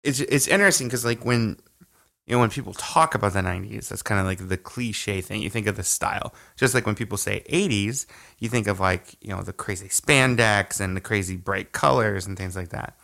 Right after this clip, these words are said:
Um, but when I think of the nineties, because, yes, we are children of the nineties, but we were pretty young. So it's not like we were going through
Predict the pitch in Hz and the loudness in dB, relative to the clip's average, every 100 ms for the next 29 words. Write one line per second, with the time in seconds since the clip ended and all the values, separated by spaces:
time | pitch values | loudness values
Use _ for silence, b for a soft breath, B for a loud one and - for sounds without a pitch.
0 | b - 98 95 98 - _ 107 - 113 | b 0 2 2 -2 -8 _ -2 0 -2
1 | 107 208 196 117 98 95 95 95 104 - | 2 2 2 0 0 -2 -4 -6 -10 -8
2 | 104 98 - - 113 113 - 110 101 92 | -4 -4 -4 -2 0 0 -2 -4 -4 -4
3 | - 160 180 120 95 95 95 90 90 87 | 2 2 4 4 4 2 0 0 0 -2
4 | - 107 107 - 127 110 95 92 95 147 | 0 2 2 4 2 2 2 2 2 0
5 | 190 b b b b - 127 151 135 113 | -4 b b b b 0 4 6 4 6
6 | 113 101 101 92 92 | 6 6 2 2 -2